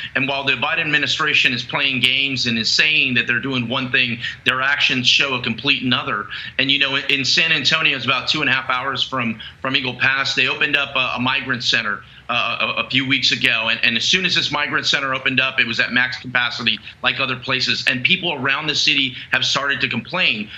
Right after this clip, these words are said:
So Mayorkas is gonna be making a trip to San Antonio, uh, later this week. And what he's gonna find out is this migrant center is ran by the San Antonio Fire Department.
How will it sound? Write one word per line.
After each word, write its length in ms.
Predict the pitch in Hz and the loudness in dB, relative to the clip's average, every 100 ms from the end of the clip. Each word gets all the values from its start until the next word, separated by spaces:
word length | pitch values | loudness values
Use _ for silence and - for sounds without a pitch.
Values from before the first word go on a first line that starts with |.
| - | -2
So 380 | - 156 147 139 | 2 4 2 0
Mayorkas 680 | 135 135 175 202 143 127 139 | 0 0 -2 0 0 2 0
is 140 | 127 | 2
gonna 180 | 147 135 | 0 2
be 80 | 131 | 2
making 300 | 135 131 123 | 2 2 0
a 80 | |
trip 320 | 120 - 160 - | 0 0 -2 -2
to 60 | |
San 240 | - 151 147 | 2 2 2
Antonio, 580 | 131 143 139 131 127 123 - - | 0 0 0 0 0 -4 -8 -4
uh, 160 | 120 117 | -4 0
later 320 | 131 151 143 | 0 2 2
this 280 | 127 123 - | 2 2 2
week. 300 | 160 151 - | 2 2 2
And 100 | 127 | 2
what 80 | 147 | 2
he's 160 | 190 | 2
gonna 240 | 170 175 135 | 2 0 0
find 300 | 165 156 143 | -2 2 2
out 260 | 156 151 | 2 0
is 180 | 131 127 | 0 0
this 220 | 135 123 | -2 -2
migrant 420 | 135 143 175 151 131 | 0 0 0 -2 -2
center 380 | 143 131 127 123 - - | 0 0 -2 -6 -8 0
is 200 | 147 113 | 0 2
ran 380 | 131 147 185 | 0 2 0
by 140 | 175 139 | 0 0
the 100 | 127 | 0
San 260 | - 156 | 2 2
Antonio 460 | 160 147 165 147 135 | 2 0 0 0 -2
Fire 300 | - 156 165 | -2 0 0
Department. 440 | 127 127 107 107 | -2 -4 -2 -4